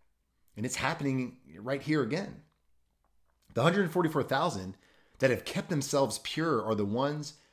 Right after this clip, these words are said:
who haven't given in to this sin. They kept themselves free of this worship of the beast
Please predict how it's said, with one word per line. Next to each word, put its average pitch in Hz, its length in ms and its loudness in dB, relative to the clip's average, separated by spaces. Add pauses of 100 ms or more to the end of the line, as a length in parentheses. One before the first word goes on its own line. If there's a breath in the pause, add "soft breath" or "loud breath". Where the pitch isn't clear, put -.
(220 soft breath)
who 110 100 -6
haven't 131 400 -2
given 107 260 0
in 117 180 -2
to 104 100 -8
this 98 180 -6
sin. 90 400 -6 (760)
They 123 100 2
kept 160 260 -2
themselves 131 400 0
free 151 320 2
of 135 100 2
this 104 140 -2
worship 104 380 -4
of 92 120 -8
the 87 60 -10
beast 85 460 -12